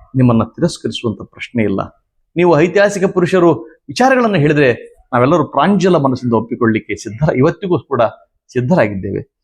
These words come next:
ಕಲು-, ಕಪೋಲ ಕಲ್ಪಿತ ಸಂಗತಿಯನ್ನ ತಗೊಂಡು, ಕಪೋಲ ಕಲ್ಪಿತ ವಿಚಾರಗಳನ್ನ ತಗೊಂಡು ಲಿಂಗಾಯತರ ತಲೆ ಮೇಲೆ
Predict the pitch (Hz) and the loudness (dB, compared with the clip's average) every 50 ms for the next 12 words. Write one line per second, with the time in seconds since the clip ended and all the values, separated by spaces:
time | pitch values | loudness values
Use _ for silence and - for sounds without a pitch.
0 | _ _ _ _ - 151 175 170 175 180 170 175 - 196 214 233 226 208 - 208 | _ _ _ _ 0 0 0 0 0 -2 -2 0 2 2 2 2 2 2 0 0
1 | - - 202 190 - 196 180 151 - - - - _ - - 208 240 277 269 269 | 0 0 -2 0 2 2 2 2 -2 -6 -14 -16 _ -4 0 2 4 4 4 2
2 | 277 208 202 175 156 120 - 127 127 123 117 113 113 110 110 - - 151 151 214 | 2 0 0 0 0 -2 0 0 0 2 4 2 2 2 0 -4 -8 -6 -2 0
3 | 240 240 233 220 - 202 190 160 175 - 156 135 120 117 - 190 202 180 175 165 | 2 2 2 2 0 0 -2 -2 -2 -2 0 0 0 0 0 0 2 2 2 2
4 | 151 - - 131 - 156 147 135 120 117 - _ _ _ _ _ 120 127 135 151 | 0 -2 -4 -6 -4 0 2 2 2 0 -2 _ _ _ _ _ -2 0 2 4
5 | 160 190 208 196 - 165 151 123 - - 131 139 139 135 123 120 113 113 | 4 4 4 2 2 0 0 0 0 2 2 2 2 2 2 2 2 2